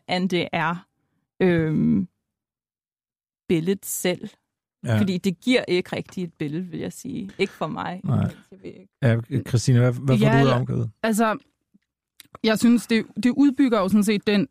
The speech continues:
Speaker 3: tvivl, der har været i broen i hvert fald, skal vi måske, øh, notere os. Altså, så får vi, han kommer ind og siger, "Something's wrong inside my head." Nej, inside my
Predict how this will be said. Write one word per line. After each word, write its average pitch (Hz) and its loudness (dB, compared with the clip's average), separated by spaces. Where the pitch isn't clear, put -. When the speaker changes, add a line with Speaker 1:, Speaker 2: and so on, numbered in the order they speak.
Speaker 3:
tvivl, 226 4
der 175 0
har 170 -2
været 165 -2
i - -2
broen 185 2
i 156 4
hvert 160 -2
fald, 139 -4
skal - -2
vi 175 0
måske, 165 -2
øh, 165 -2
notere 175 0
os. 170 0
Altså, 175 0
så 214 0
får 208 2
vi, 190 2
han 190 6
kommer 196 2
ind 175 0
og 180 -2
siger, 185 -2
"Something's 185 0
wrong 208 4
inside 175 0
my 175 2
head." 175 0
Nej, 202 0
inside 185 2
my 180 4